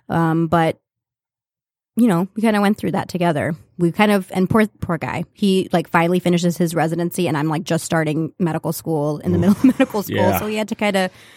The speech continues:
Speaker 1: go through all that and then throw a couple kids in there. Um, but no, but my husband's amazing. Like, he, um, and you've met him. Jess has met him. He's been in the studio. He's always
Speaker 2: We went
Speaker 1: been
Speaker 2: to a U two
Speaker 1: super
Speaker 2: concert
Speaker 1: Oh, yeah,
Speaker 2: together.
Speaker 1: we went to a U two
Speaker 2: Yeah, it was
Speaker 1: concert together.
Speaker 2: fantastic, right?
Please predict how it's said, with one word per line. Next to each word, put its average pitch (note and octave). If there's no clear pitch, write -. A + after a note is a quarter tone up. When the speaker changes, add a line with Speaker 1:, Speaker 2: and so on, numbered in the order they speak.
Speaker 1:
go F#3
through G3+
all F#3+
that F#3
and F3+
then F3
throw F#3
a F3+
couple F#3+
kids F3+
in F#3
there. F3+
Um, D#3+
but F#3+
no, F3+
but D#3+
my E3+
husband's E3
amazing. C#3
Like, D#3
he, E3
um, -
and F3
you've E3
met E3+
him. D#3
Jess -
has E3+
met D#3
him. D#3
He's E3
been E3
in D3+
the D#3+
studio. E3+
He's F3
always E3+
Speaker 2:
We -
went G#3
Speaker 1:
been G#2
Speaker 2:
to F#2
a -
U -
two G3
Speaker 1:
super -
Speaker 2:
concert F#2
Speaker 1:
Oh, D4+
yeah, G4
Speaker 2:
together. G3+
Speaker 1:
we F3
went F#3
to B3+
a -
U A#3
two -
Speaker 2:
Yeah, F#4
it -
was C#4+
Speaker 1:
concert C4+
together. C4
Speaker 2:
fantastic, -
right? -